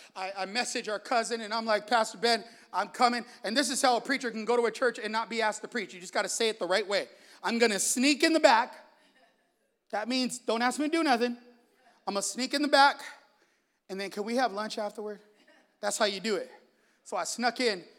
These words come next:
and I didn't get to go to the back 'cause you still don't get to go to the back. Right, Pastor? They said, "Oh, come on up, brother." And I'm like, "I wanna sit in the back." They're like, "Walk you all the way up to the front." Everybody's like, "Oh, you're preaching. That's so awesome." I'm like, "No, I'm not. You don't wanna hear a word from me right now.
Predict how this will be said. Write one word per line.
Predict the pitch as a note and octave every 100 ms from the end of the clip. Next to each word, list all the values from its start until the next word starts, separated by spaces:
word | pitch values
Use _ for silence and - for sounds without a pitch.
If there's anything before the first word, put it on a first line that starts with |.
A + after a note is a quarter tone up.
| _
and | F3+
I | F3
didn't | A3+ A#3
get | A3+
to | A3+
go | G3+
to | G#3
the | F3+
back | G#3+ G3 -
'cause | G3+ E3
you | -
still | - A#3+
don't | G#3
get | F3+ F#3+
to |
go | F3+
to | F3+
the | D#3
back. | F3+ D3
Right, | E3+
Pastor? | G3 F#3 G3
They | F3+
said, | - F#3
"Oh, | G#3+ B3+
come | G#3+ C4
on | B3+ C4
up, | C4+
brother." | G3 G3
And | F3+
I'm | F3+
like, | D#3
"I | D#3
wanna | F#3 G3+ F#3
sit | -
in | A3+
the | G3
back." | A3 A2+ E3
They're | E3+
like, | D3+ C#3
"Walk | C#3+ F3 F3+
you |
all | F#3+
the | G#3
way |
up | G#3
to | G#3+
the |
front." | A3 A3 A3+ - _ _ _ _ _ _ _ _ -
Everybody's | E3+ F#3 G#3
like, | A#3 A3+
"Oh, | D4
you're | D#4+
preaching. | D4+ E4+ E4
That's | D#4+ E4+
so | D#4+
awesome." | E4 D#4+ C4+
I'm |
like, | A3 G3
"No, | A#3+ C4
I'm | A#3
not. | B3+ A#3+ G#3 - - - - - - -
You | G3+
don't | A#3
wanna | B3+
hear | B3+ C4+
a |
word | C4+ C4+
from | A#3 C4+
me | C#4
right | C#4 C#4
now. | D4+ C4 B3